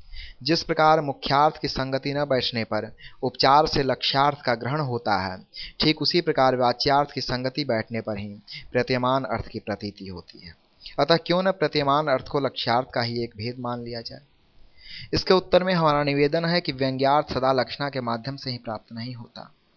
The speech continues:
उसकी उपलब्धि सीधे वाच्यार्थ या मुख्यार्थ से भी हो सकती है। जहाँ लक्ष्यार्थ वाच्यार्थ के निष्क्रिय हो जाने पर ही काम करता है,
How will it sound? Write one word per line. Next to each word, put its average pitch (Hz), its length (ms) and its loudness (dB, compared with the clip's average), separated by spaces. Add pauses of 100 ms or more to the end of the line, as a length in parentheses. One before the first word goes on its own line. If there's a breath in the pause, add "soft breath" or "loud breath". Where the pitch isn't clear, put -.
(480 loud breath)
उसकी 156 200 2
उपलब्धि 170 440 4
सीधे 156 300 0
वाच्यार्थ 143 640 4
या 139 80 0
मुख्यार्थ 127 600 -2
से 110 100 -6
भी 104 80 -6
हो 101 160 -8
सकती 95 400 -10
है। - 180 -20 (600 loud breath)
जहाँ 147 220 6
लक्ष्यार्थ 160 580 4
वाच्यार्थ 143 560 2
के - 120 -6
निष्क्रिय 143 400 0
हो 139 200 2
जाने 131 260 2
पर 127 160 -2
ही 123 140 -2
काम 120 300 -2
करता 104 340 -4
है, 101 280 -8